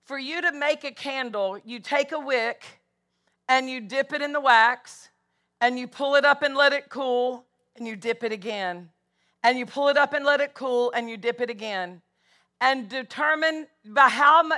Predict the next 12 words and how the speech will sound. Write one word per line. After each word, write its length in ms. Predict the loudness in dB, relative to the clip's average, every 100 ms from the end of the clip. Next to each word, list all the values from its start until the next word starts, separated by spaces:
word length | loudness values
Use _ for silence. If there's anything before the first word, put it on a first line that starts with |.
| 0
how 240 | 4 4
thick 520 | 4 _ -8 -8 -8
you 160 | -12 -8
want 320 | -2 -2 0
that 240 | 0 0
candle 480 | -4 -6 -6 -6 -10
to 120 | -10
be, 460 | -12 -8 -8 -10 -12 _ _ _
you 180 | -12 -12
keep 300 | -10 -12 -8
waxing 640 | 2 4 4 -2 -12 -10
it. 340 | -12 -16 _